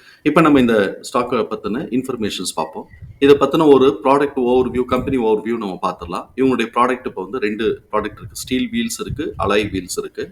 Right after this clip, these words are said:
இவங்க வந்து இன்டர்நேஷனல் லெவலுக்கு இவங்க வந்து ப்ராடக்ட்டை கொண்டு போறாங்க அப்படிங்கிறத புரிதலுக்குள்ள எடுத்துக்கிறோம். எக்ஸ்போர்ட் இருக்கு அப்படிங்கிறத புரிதலுக்குள்ள எடுத்துக்கிறோம். Then சப்சிக்வென்ட்டா இவங்க வந்து இப்ப வந்து ப்ராடக்ட் போர்ட்ஃபோலியோ டைவர்சிஃபிகேஷன் எடுக்கிறாங்க. அலுமினியம் சம்பந்தமான ப்ராடக்ட்டும்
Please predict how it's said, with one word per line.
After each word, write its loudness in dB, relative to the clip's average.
இவங்க -2
வந்து -2
இன்டர்நேஷனல் -4
லெவலுக்கு -4
இவங்க 0
வந்து -4
ப்ராடக்ட்டை -4
கொண்டு -2
போறாங்க -8
அப்படிங்கிறத -6
புரிதலுக்குள்ள -8
எடுத்துக்கிறோம். -12
எக்ஸ்போர்ட் -2
இருக்கு -2
அப்படிங்கிறத -8
புரிதலுக்குள்ள -4
எடுத்துக்கிறோம். -12
Then 4
சப்சிக்வென்ட்டா 4
இவங்க 2
வந்து 2
இப்ப 0
வந்து 0
ப்ராடக்ட் 0
போர்ட்ஃபோலியோ 2
டைவர்சிஃபிகேஷன் -2
எடுக்கிறாங்க. -6
அலுமினியம் -2
சம்பந்தமான -8
ப்ராடக்ட்டும் -4